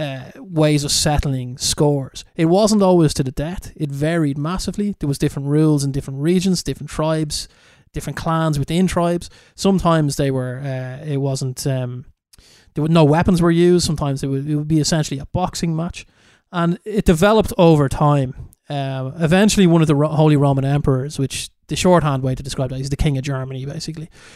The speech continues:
He, uh, a guy called Otto the Great, he codified it in the tenth centuries, in the late, late nine hundreds. So that's several centuries before this,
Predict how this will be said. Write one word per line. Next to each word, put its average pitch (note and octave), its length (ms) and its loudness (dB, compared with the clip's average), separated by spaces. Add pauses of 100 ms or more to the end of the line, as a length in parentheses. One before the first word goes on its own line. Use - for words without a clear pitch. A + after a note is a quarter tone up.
(120)
He, F#3 600 0
uh, C#3+ 320 -4
a D3 260 -10 (180)
guy C#3+ 120 -2
called C#3 180 -4
Otto D3+ 260 0
the C3+ 100 -8
Great, C#3+ 340 -4
he - 300 -4
codified D#3 560 0
it C3 80 -10
in C3+ 160 -8
the B2 240 -10
tenth C#3 240 -8
centuries, C3 420 -10
in C#3 80 -10
the C3+ 80 -10
late, D3 280 -8
late D3+ 180 -6
nine C#3 300 -4
hundreds. C#3+ 320 -6
So D3+ 80 -2
that's - 260 -4 (140)
several F3 340 2
centuries C#3+ 480 -2
before C#3 340 -2
this, C3 200 -10